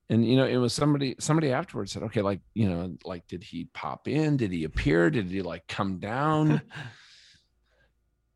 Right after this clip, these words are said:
Speaker 1: And I hadn't thought about it before 'cause he was just there. And then what I realized as I thought about it was just, I knew it to be true in my spirit, is I know what happened was, eh, my whole life he's been there. He's been with me. He's with every single person listening. He's there with both of us right now, Josh.
Speaker 2: Mm-hmm.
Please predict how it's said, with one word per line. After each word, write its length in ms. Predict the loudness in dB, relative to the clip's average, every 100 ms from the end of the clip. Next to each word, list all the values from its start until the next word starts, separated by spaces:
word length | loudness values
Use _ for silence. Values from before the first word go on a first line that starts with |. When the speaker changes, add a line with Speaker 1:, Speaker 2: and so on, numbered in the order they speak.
| _ _
Speaker 1:
And 140 | 2 2
I 180 | 4 4
hadn't 220 | 6 4
thought 260 | 4 6 6
about 200 | 6 4
it 40 |
before 240 | 2 -2 -2
'cause 180 | -2 -6
he 80 |
was 120 | -6 -2
just 320 | -2 -2 2
there. 260 | 4 6
And 120 | 6 6
then 180 | 4
what 140 | 4 2
I 60 |
realized 540 | 2 0 0 0 0 -4
as 120 | -4
I 80 | -2
thought 240 | 2 2 2
about 300 | -2 0 0
it 120 | -2
was 140 | -4 -6
just, 220 | -6 -2
I 80 | 2
knew 160 | 4
it 100 | 4 0
to 80 |
be 100 | -4
true 260 | -4 0 2
in 60 | 4
my 120 | 2
spirit, 360 | -2 0 0 0
is 140 | -2
I 60 | 0
know 240 | 2 2
what 220 | 2 -2
happened 380 | 0 -4 0 0
was, 380 | 0 -2 -4 -12 _ _ -14
eh, 100 | -12 0
my 180 | 4
whole 260 | 4 4 4
life 320 | 4 2 0
he's 160 | -2 -2
been 240 | 0 0
there. 200 | 2 0
He's 160 | 0 -2
been 300 | 0 2 2
with 200 | 0 0
me. 120 | 2
He's 180 | 2 0
with 180 | -2 2
every 380 | 0 2 -2 -4
single 300 | -2 -4 -4
person 440 | -4 -4 -2 0
listening. 440 | 2 0 -4 -4
He's 160 | -2 0
there 180 | 4 4
with 200 | 4 0
both 220 | 0 -2
of 100 | -2
us 180 | -2 2
right 180 | 2 4
now, 240 | 4 2
Josh. 420 | 2 -2 -4 -8
Speaker 2:
Mm-hmm. 160 | -12 -16